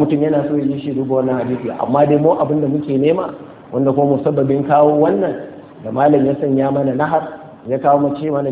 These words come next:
cewa a cikin Fatahul Qadir Imamu Shaukani ga abin da ya kawo, to ga kuma ƙarin haske akan wannan bayanin. So don haka, an yanke cewa baban Annabi Ibrahim, Ibrahim waye? To shi kenan, magana ta ƙare. Mu kuma nan muka tsaya, duk da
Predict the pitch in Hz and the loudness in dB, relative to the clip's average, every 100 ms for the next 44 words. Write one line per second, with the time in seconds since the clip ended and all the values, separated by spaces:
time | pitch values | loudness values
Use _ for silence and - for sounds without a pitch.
0 | - 139 135 127 147 135 147 151 139 131 | -4 -2 -2 -2 -6 -4 -2 0 0 0
1 | 131 143 131 139 143 127 131 117 131 143 | 0 0 0 -2 -2 -4 -4 -4 0 0
2 | 147 131 117 131 151 139 143 147 151 - | 2 0 -2 -2 -2 0 2 4 4 0
3 | - - - 113 120 120 135 135 139 143 | -6 -16 -16 -8 -2 -2 0 -2 2 2
4 | 131 120 123 - 127 127 - - - - | 2 -2 -6 -4 -4 -4 -10 -16 -20 -18
5 | 120 120 131 127 120 113 110 104 98 98 | -12 -6 -4 -2 -4 -4 -4 -4 -8 -10
6 | - - - - - - 107 135 156 165 | -16 -18 -18 -18 -16 -6 0 2 2 4
7 | 139 131 - - - - 147 151 151 135 | 2 2 -4 -16 -20 -6 -2 2 0 0
8 | 127 120 117 151 160 - - - - - | -2 -4 -4 -4 -4 -8 -18 -20 -20 -20
9 | - - - 143 131 131 131 - - - | -20 -20 -8 -2 4 6 4 2 -8 -16
10 | - - - - 123 127 156 156 139 139 | -20 -20 -20 -4 0 2 2 2 0 0
11 | 131 143 143 143 127 131 147 147 123 123 | 2 2 0 -6 -6 -2 0 0 -2 0
12 | 131 123 - - - - - - - - | -2 -2 -8 -18 -20 -20 -20 -18 -18 -16
13 | - - - - 113 110 131 117 107 92 | -16 -14 -14 -10 -6 -2 -2 0 0 -2
14 | 92 104 127 113 120 107 113 110 107 135 | -4 2 2 2 -2 -2 -2 -6 -4 -2
15 | 151 143 143 143 147 127 120 110 143 160 | 2 4 4 4 2 0 -2 -4 -2 -2